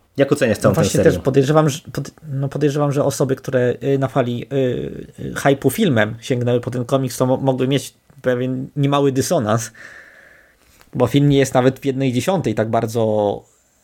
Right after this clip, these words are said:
Speaker 2: to jest surrealistyczny jak komiks. E, czy to jest dobra historia na początek? Mimo wszystko powiedziałbym, że jednak tak.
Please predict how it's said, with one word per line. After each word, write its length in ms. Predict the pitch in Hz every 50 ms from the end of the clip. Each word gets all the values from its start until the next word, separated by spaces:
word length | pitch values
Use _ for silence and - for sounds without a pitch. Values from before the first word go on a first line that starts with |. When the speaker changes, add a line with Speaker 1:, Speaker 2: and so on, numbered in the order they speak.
| - 123 139
Speaker 2:
to 100 | 135 123
jest 380 | 113 113 113 - - - - _ _ _ _ _ -
surrealistyczny 1120 | - - - 151 143 127 139 131 127 135 135 123 - - 175 - - - 110 104 107 135 - - _ -
jak 220 | 107 107 - -
komiks. 480 | - 117 110 104 110 127 139 - - - - - - - - - - - - - - - - _ _
E, 140 | 123 135 135
czy 100 | 185 180
to 100 | - 240
jest 120 | 214 185
dobra 200 | 220 220 208 214
historia 380 | - 220 190 - - 208 214 208
na 120 | 208 208
początek? 840 | - 226 - - 208 202 190 - 233 233 247 - - - - - - - - - - -
Mimo 480 | 240 247 254 247 247 240 240 233 226 202
wszystko 300 | - 233 208 - - 180
powiedziałbym, 480 | - 202 190 190 180 180 175 180 180 151
że 120 | 185 175
jednak 280 | 170 165 160 156 156 -
tak. 360 | 156 113 101 - - -